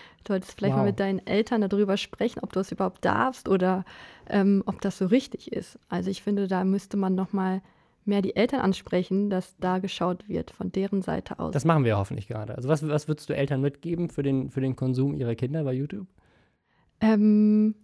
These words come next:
Speaker 1: wir machen das so, dass es äh,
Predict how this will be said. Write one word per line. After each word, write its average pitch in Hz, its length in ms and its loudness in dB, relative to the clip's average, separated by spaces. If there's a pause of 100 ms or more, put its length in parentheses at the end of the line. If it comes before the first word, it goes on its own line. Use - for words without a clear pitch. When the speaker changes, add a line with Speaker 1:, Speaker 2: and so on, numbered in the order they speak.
(800)
Speaker 1:
wir 226 260 6
machen 262 240 4
das 247 160 2
so, 262 140 4
dass 220 220 0
es - 240 -10 (200)
äh, 202 300 -2